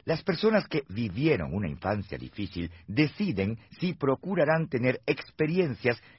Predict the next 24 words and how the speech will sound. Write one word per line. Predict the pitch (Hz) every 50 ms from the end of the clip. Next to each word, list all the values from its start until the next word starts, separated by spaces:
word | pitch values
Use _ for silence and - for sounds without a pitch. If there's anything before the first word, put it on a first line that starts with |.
| _ _
que | - 80 73
mejorarán | 69 71 - - 71 71 67 69 85 98 101 98
su | 87 - 82
manera | 69 65 62 67 87 90 85 71
de | 82 107
vivir | 82 73 71 82 120 127 120 123 - _ _
y | - 113 104
pensar. | - 101 92 82 76 - - 58 55 - - _ _ _ _ _ _ _ _ _ _ _ _ _ _ - - _ _ -
No | - 131 175 196 -
podemos | - - 78 73 90 101 110 104 98 92 87 78
deshacer | 82 85 80 - 85 78 - 98 101 104 95
nuestro | 98 98 95 - - 107 90
pasado, | 82 - 92 - - 110 110 110 107 87 73 - - - _ _ _ _ _ _ _ _ _ _ _ -
pero | 69 65 65 69
sí | - - 104 123
podemos | - - - - - 92 101 98 98 92 - - _ -
reprogramarnos | - - 101 117 131 135 135 - - 120 127 127 113 113 101 90 85 90 107 113 113 104 107 107 107 104 - -
con | - 71 69 82
experiencias | 90 - - - - - 62 71 87 87 87 85 - - 73 69 - -
nuevas. | - 60 - - - - - - _ _ _ _ _ _ _ _ _ _ _ _ _ _ _ _ _ _ _ _ _ _ _ _ _ _ _
Cuarto, | - 60 65 98 110 - - - 123 - - _ _ _ _ _ _ _ _ _ -
actitud | - 110 104 - - 117 - - 165 175 - -
y | - 131
decisiones | 120 131 127 - 117 - - 147 143 151 135 -